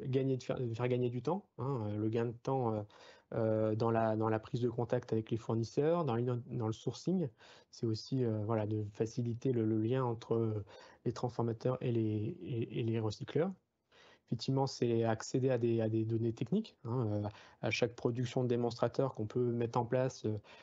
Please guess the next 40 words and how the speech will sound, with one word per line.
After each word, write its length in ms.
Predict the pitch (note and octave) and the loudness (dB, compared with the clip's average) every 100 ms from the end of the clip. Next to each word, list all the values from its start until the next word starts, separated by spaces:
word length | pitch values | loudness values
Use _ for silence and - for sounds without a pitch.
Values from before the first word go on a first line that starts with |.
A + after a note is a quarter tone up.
| - - | -18 -2
là, 120 | A2+ | 0
vous 200 | A2+ A2 | 2 2
avez, 360 | G#2+ G#2+ A2+ A2 | 2 2 2 4
euh, 200 | G#2+ G#2 | 2 0
un 80 | G#2+ | 0
panel 420 | A2 A2+ A#2+ A#2 | 2 4 2 2
de, 260 | G#2+ G#2 | 2 2
à 120 | G#2+ A2 | 0 0
droite 440 | A2 A#2 A#2 B2 | 2 0 -2 -4
des, 160 | A2 A2 | -2 0
des 120 | A#2 | 0
démonstrateurs, 840 | A#2+ A#2 A#2 - A2+ B2+ B2 A2 | 0 -2 -2 -4 -2 0 0 0
euh, 100 | G#2+ - - - - - | -2 -4 -14 -20 -20 -12
euh, 120 | - | -10
de 140 | - C3 | -6 0
matières 300 | A2+ - A2+ | 0 0 0
recyclées, 480 | A2+ - - F3+ G3+ _ - - - - - | 0 -2 0 0 0 _ -20 -20 -20 -16 -4
euh, 640 | A#2 G#2+ G#2 G#2 G2+ G2 G2+ G2 _ _ _ _ | 0 2 2 0 -2 -4 -8 -14 _ _ _ _
toutes 200 | - A#2 A2+ | -10 -4 -2
matières 260 | A2 A2 | -2 -2
confondues, 480 | - G#2 A2 A#2 D3 | -4 -4 -2 0 0
hein. 40 | |
On 160 | A2+ G#2 | 0 -2
a, 60 | G#2+ | -2
on 200 | G#2+ G#2 | -2 -2
a 60 | |
du 140 | G#2 G#2 | -4 -4
polyamide, 540 | A#2 G#2 G2+ A2 A#2 | -4 -4 -2 -2 -2
on 100 | A2 | -2
a 100 | G#2 | -4
du 100 | G#2 | -6
P 160 | - G2 | -6 -8
C, 560 | - A2+ A2+ A#2 A#2 | -6 -2 2 2 0
on 120 | A2+ G#2 | 0 -2
a 120 | G#2 | -4
du, 320 | G#2 G#2+ G#2 | -4 -4 -4
du 100 | G#2+ | -4
polypropylène, 720 | - G#2+ G#2+ - - A#2 A#2 | -2 -2 -4 -12 -10 -2 -2
et 60 | A2+ | -2
cetera. 360 | - - A#2 | -4 -2 -2